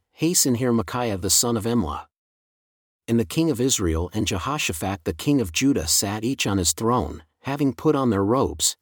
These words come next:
in a void place in the entrance of the gate of Samaria. And all the prophets prophesied before them. And Zedekiah the son of Shenanah made himself horns of iron, and he said, "Thus says the Lord,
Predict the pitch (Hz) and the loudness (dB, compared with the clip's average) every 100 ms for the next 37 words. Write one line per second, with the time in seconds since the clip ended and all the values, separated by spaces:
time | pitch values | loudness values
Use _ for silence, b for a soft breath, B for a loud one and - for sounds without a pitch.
0 | _ - 117 95 135 147 120 - 120 110 | _ -2 -2 0 2 2 0 -2 0 2
1 | 104 98 - 131 - 101 90 87 87 110 | 2 0 0 -2 0 0 0 -2 -2 0
2 | 123 107 - 98 113 95 - - - _ | 0 0 0 0 0 0 -4 -12 -20 _
3 | _ _ _ _ _ _ _ - 113 120 | _ _ _ _ _ _ _ -2 0 0
4 | 120 - 123 123 113 - - 123 123 104 | -2 -2 0 0 0 -4 0 0 0 0
5 | 101 90 85 82 101 87 73 - - _ | 2 0 -2 0 0 0 -2 -10 -18 _
6 | _ _ _ _ _ _ _ - 120 120 | _ _ _ _ _ _ _ 0 2 2
7 | 156 147 139 123 104 87 - 123 123 - | 0 -2 -2 -2 0 0 2 2 0 0
8 | 98 110 120 78 87 110 131 123 110 127 | 0 2 0 -2 -2 0 2 2 2 2
9 | 113 - 123 120 98 98 117 92 - - | 0 -2 0 0 -2 -2 -2 -4 -8 -14
10 | _ 117 127 127 151 127 - - - 117 | _ 0 2 2 2 -2 -8 -16 -8 -2
11 | 135 - 127 120 104 98 113 85 - | 2 2 2 0 0 2 2 0 -4